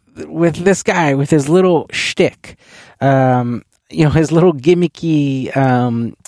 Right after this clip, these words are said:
kind of, uh, little show that he puts on is blowing up on social media.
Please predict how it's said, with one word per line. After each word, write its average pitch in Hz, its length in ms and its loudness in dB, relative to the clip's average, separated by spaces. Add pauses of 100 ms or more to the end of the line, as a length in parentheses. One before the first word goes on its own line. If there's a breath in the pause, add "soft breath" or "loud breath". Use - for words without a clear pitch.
(160)
kind 147 320 0
of, 131 300 0
uh, 120 920 -2 (1600 loud breath)
little 156 400 2
show 135 560 2
that 131 140 2
he 131 80 2
puts - 360 -4
on 127 380 0 (920)
is 131 300 2
blowing 160 500 2
up 139 240 -4 (200)
on 139 120 0
social 156 400 -2
media. 120 560 0